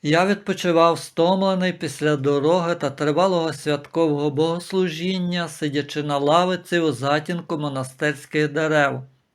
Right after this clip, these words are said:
На іншій лавиці неподалік сиділа бідненько, але охайно зодягнута бабця, яка усім своїм виглядом справляла враження побожної особи.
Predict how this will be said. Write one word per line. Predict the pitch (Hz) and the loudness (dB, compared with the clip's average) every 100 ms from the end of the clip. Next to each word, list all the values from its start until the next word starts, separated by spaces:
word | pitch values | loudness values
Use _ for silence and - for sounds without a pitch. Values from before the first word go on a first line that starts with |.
| _ | _
На | 151 165 | -2 2
іншій | 208 214 - 180 | 2 2 2 4
лавиці | 156 147 156 165 165 170 | 6 8 6 4 -2 -6
неподалік | 170 180 190 175 160 135 131 131 | -4 -2 0 2 0 -2 -6 -8
сиділа | - - 147 190 202 202 | -14 -10 -2 2 4 4
бідненько, | 180 190 180 202 202 196 196 | 2 0 0 0 0 0 0
але | 190 | 2
охайно | 185 180 - 165 175 160 147 | 2 0 -2 0 0 -2 -6
зодягнута | 127 139 123 175 196 185 190 190 | -4 -6 0 2 2 -2 -4 -2
бабця, | 180 170 175 165 151 180 170 165 - _ _ _ | 0 2 2 0 -4 0 0 -2 -16 _ _ _
яка | 160 170 185 190 | -4 -2 2 2
усім | 202 208 226 | 2 0 -4
своїм | 214 208 208 196 | -2 0 2 2
виглядом | 190 190 185 170 190 | 2 2 2 0 -2
справляла | 180 - 170 160 156 147 | -4 -2 0 4 4 4
враження | 139 135 151 170 190 175 180 | 0 0 0 0 -4 -4 -4
побожної | 170 170 131 143 135 147 156 156 156 | -4 -6 -2 -2 -2 -6 -4 -4 -4
особи. | 175 160 - 160 139 135 139 | -8 -10 -2 0 0 -2 -8